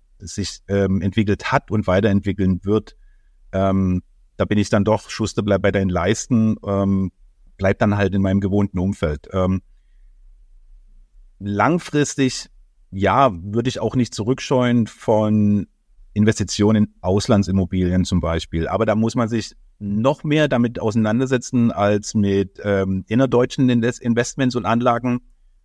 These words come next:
weil dann noch weitere Punkte tatsächlich eine Rolle spielen, die man im Vorfeld betrachten muss,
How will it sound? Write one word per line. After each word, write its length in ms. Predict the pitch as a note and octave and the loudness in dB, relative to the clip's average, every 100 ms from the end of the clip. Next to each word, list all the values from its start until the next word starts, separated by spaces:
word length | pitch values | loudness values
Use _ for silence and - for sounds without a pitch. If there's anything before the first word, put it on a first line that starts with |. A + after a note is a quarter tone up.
| _ - | _ -6
weil 640 | G2+ G#2+ A2 A2 A2 G#2+ - _ - - - _ _ _ _ | 0 2 2 2 0 -2 -8 _ -20 -20 -20 _ _ _ _
dann 200 | G#2+ G#2+ | 0 4
noch 300 | A#2+ - - - G#3 G#3 G3+ E3+ F#3+ G3+ G#3 - _ - - - - - | 2 0 -10 -16 -20 -20 -20 -20 -20 -20 -20 -20 _ -20 -20 -20 -20 -4
weitere 400 | G2 - E3 C3+ | -2 0 2 0
Punkte 640 | - A#2+ A#2+ B2 A2+ G2+ | 0 0 2 2 0 0
tatsächlich 400 | - G#2 A2 A#2+ | -6 -2 -2 -2
eine 80 | A#2 | -2
Rolle 240 | F#2+ A2+ | 0 0
spielen, 560 | C3 - A#2+ A#2 A2+ - | -2 0 2 2 0 -2
die 160 | G#2 A2 | -6 0
man 120 | A2 | 2
im 80 | G#2 | 2
Vorfeld 300 | - A2+ A2 | 0 0 0
betrachten 440 | G#2 - G2+ - | -2 -6 -8 -2
muss, 380 | G#2 B2+ C#3+ - | 2 2 0 -10